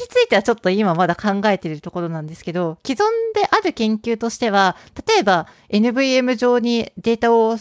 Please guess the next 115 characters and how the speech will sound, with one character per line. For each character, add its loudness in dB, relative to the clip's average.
保 -2
存 2
し -8
て 2
お 2
く -6
と -4
き -8
に、 -6
例 2
え 4
ば 2
リ 0
ン 0
ク -16
ト 2
リ 0
ス -8
ト -4
と -6
か -2
の -4
構 0
造 0
を -6
保 0
存 0
し -12
て 0
お -2
く -4
じ -2
ゃ 0
な -2
い -4
で -10
す -14
か。 0
え -4
っ -2
と、 -2
ま 4
あ、 -10
よ 2
く -6
頻 -2
繁 2
に -2
使 0
い 2
ま 2
す -2
よ 0
ね、 0
リ -2
ン -2
ク -18
ト 0
リ -6
ス -16
ト。 -6
メ 4
モ 4
リ 4
と 2
し -4
て 2
単 2
純 4
に 0
ア 4
ク -16
セ 0
ス -6
で 0
き -2
る 2
の -2
で、 0
ま 2
あ、 -8
普 -16
通 2
に 4
リ 2
ン 0
ク -6
ト 2
リ 2
ス -12
ト 0
を 0
構 -2
成 -2
し -8
た 2
く 0
な 2
る 2
っ -2
て -8
い 0
う -4
気 -2
持 0
ち -2
は 4
わ 4
か 0
る -2
ん -4
で -6
す -16
け -6
ど、 0